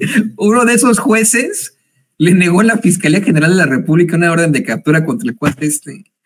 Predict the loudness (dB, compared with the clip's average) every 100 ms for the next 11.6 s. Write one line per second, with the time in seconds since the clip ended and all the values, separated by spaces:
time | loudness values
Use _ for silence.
0 | _ _ 0 0 2 0 0 0 0 0
1 | 2 2 2 2 0 0 0 0 0 -2
2 | -2 0 0 -2 -10 _ -20 _ _ _
3 | -8 -8 -8 -14 _ _ _ _ _ _
4 | _ _ _ _ -6 -2 -2 -2 -4 -6
5 | -10 _ _ -10 -6 -4 -2 0 0 -2
6 | -2 -4 -4 -4 -4 -4 -6 _ _ _
7 | -8 -6 -2 -2 -2 -4 -8 -12 -12 -12
8 | -8 -4 -2 0 0 0 0 -2 -4 -2
9 | 0 0 0 -2 0 0 0 -2 -4 -6
10 | -4 -2 -2 -2 -2 0 0 0 -2 -6
11 | -4 -2 -2 -4 -10